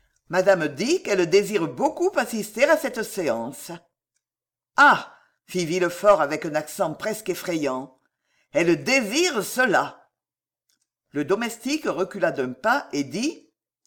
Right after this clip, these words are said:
Si monsieur désire sortir seul, je vais le dire à madame. »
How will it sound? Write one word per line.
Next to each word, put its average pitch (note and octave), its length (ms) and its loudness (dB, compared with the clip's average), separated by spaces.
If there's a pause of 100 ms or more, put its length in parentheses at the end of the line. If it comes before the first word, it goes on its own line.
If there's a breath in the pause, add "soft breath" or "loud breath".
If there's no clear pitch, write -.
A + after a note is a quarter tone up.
(380)
Si F#3+ 160 -2
monsieur B3+ 380 0
désire G3+ 400 0
sortir - 420 -6
seul, D4 420 -2 (240 loud breath)
je F3+ 140 -2
vais F3 140 0
le D3+ 100 -2
dire A#3 260 -4
à D#4 60 4
madame. » B2+ 640 0